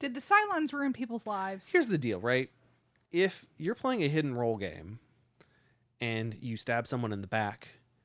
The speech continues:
Speaker 2: because you're like, "Hmm, I have an opportunity here to ruin this person's fun at this game because that's what my character would do."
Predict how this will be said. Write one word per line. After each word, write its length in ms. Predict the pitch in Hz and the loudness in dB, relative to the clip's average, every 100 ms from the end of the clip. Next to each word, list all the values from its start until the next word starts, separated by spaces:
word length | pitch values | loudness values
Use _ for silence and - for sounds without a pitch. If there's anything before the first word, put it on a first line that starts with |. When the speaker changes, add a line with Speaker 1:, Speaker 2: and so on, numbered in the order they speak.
| _ _ _ _ _ - | _ _ _ _ _ -8
Speaker 2:
because 580 | 110 113 107 101 95 | -6 -2 0 0 -4
you're 240 | 107 101 104 | -6 -4 -2
like, 280 | 98 95 - | -2 -4 -6
"Hmm, 260 | 131 110 90 104 _ _ _ _ _ _ _ - | -8 -8 -10 -18 _ _ _ _ _ _ _ -8
I 80 | |
have 160 | 156 123 | -4 -2
an 80 | 110 | -2
opportunity 560 | 104 - 143 139 104 95 | -4 -6 -2 -2 -2 -4
here 340 | 98 95 95 _ _ - | -4 -4 -8 _ _ -6
to 200 | 123 110 | -4 -2
ruin 420 | 123 143 165 123 | 0 4 4 4
this 160 | 165 | 0
person's 580 | - 127 - 113 101 - - | 0 -4 -4 -6 -6 -8 -10
fun 400 | - - 131 95 | -18 -4 -4 -4
at 160 | 90 - | -8 -8
this 160 | 101 98 | -6 -6
game 420 | 104 92 87 - - - - - | -6 -6 -10 -14 -18 -18 -12 -8
because 200 | 120 110 | -4 -2
that's 200 | 113 113 | -2 -2
what 80 | |
my 100 | 110 | -8
character 360 | 104 107 95 90 | -4 -4 -4 -8
would 160 | 82 | -10
do." 140 | 82 | -8